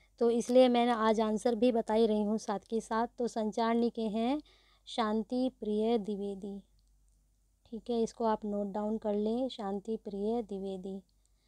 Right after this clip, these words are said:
अगर आप सर्च करके मुझे बताएं तो आंसर मुझे बहुत अच्छा लगेगा, लेकिन कोई भी रिप्लाई नहीं करता है मेरे कहने के बाद भी।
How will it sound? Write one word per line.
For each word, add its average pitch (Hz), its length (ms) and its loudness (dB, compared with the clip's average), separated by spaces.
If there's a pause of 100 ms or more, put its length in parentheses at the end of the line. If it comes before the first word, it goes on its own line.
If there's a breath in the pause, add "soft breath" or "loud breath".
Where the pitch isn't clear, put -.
(340)
अगर 214 240 4
आप 233 240 4
सर्च 226 280 -2
करके 240 320 -2
मुझे 233 280 6
बताएं 220 380 -2
तो 262 160 -4
आंसर 226 300 -2
मुझे 247 260 4
बहुत 247 260 6
अच्छा 269 220 2
लगेगा, 262 420 4
लेकिन 262 320 2
कोई 240 260 2
भी 262 360 0
रिप्लाई 226 400 0
नहीं 214 260 0
करता 208 340 -8
है 202 180 -2
मेरे 208 180 -4
कहने 202 300 -6
के 208 140 -8
बाद 190 240 -8
भी। 190 240 -10